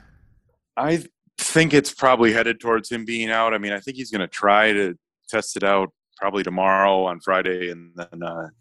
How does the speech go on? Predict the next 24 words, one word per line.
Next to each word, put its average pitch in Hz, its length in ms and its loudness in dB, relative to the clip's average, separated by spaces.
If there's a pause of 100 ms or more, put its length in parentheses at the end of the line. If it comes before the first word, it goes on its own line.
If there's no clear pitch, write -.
just - 180 0
see 98 140 4
where 95 100 8
it's - 200 -2
at 92 160 0
this - 160 -6
weekend. 110 340 0
But, 98 260 0
I 107 60 -2
mean, 110 140 -6
he's, 120 380 -8 (500)
he 190 140 8
said 139 280 4
it's 120 140 -6
a 113 40 -4
strained 123 380 -2
oblique, 113 480 -2
which, - 420 -6
I 104 100 -4
mean, 101 140 -8
uh, 98 60 -2 (400)
you 117 100 -6
know, 107 140 4
I, 110 260 4